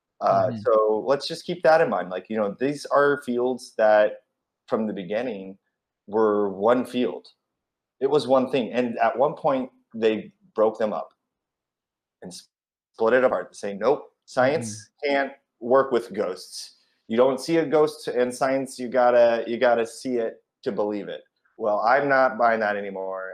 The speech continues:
Speaker 1: I don't think anyone's buying that anymore. I think
Speaker 2: Mm-hmm.
Speaker 1: we're going back to this more, this older and perhaps more pure idea of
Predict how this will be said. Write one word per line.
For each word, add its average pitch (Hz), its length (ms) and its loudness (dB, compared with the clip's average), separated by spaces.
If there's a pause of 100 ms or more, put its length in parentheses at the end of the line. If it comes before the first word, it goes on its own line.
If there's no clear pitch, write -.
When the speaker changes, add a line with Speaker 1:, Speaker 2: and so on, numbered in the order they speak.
Speaker 1:
I 107 60 -4
don't 120 160 0
think 117 240 -10
anyone's 120 400 -2
buying 92 240 -4
that 87 180 -6
anymore. 85 520 -18 (320)
I 107 80 -2
think 127 160 -4
Speaker 2:
Mm-hmm. 107 80 -4
Speaker 1:
we're 113 560 4
going 117 420 4
back 113 280 4
to 107 180 -4
this 98 340 -6
more, 110 520 4 (1300)
this 110 280 -6
older 156 540 6
and 123 140 2
perhaps 127 300 -4
more 110 140 0
pure 147 600 0
idea 107 460 0
of 98 960 -4